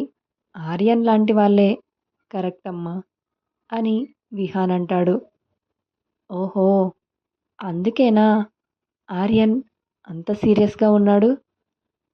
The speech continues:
అసలు వాడెందుకురా నిన్ను కెలికాడు? అసలు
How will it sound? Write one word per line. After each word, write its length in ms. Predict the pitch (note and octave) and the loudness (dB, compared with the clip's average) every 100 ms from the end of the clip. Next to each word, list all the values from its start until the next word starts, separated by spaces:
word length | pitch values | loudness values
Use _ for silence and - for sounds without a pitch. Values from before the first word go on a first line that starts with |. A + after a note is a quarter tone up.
| - | -18
అసలు 360 | B3 - A#3 A3 A#3+ - _ _ _ _ _ _ | -12 -6 -2 0 -2 -8 _ _ _ _ _ _
వాడెందుకురా 920 | G3 F3+ E3 G3 C4 A#3+ B3 F#3+ F3+ F#3 A3 _ _ _ _ | -12 -8 -4 0 2 2 0 0 0 0 -2 _ _ _ _
నిన్ను 280 | F#3+ F3 F#3+ | -10 -4 -4
కెలికాడు? 560 | G#3 A3 G#3+ G3+ F3 F#3 A3 _ _ _ _ _ _ _ _ | 0 0 0 0 2 0 -2 _ _ _ _ _ _ _ _
అసలు 420 | A#3 B3 C#4+ C4 | -16 -6 0 2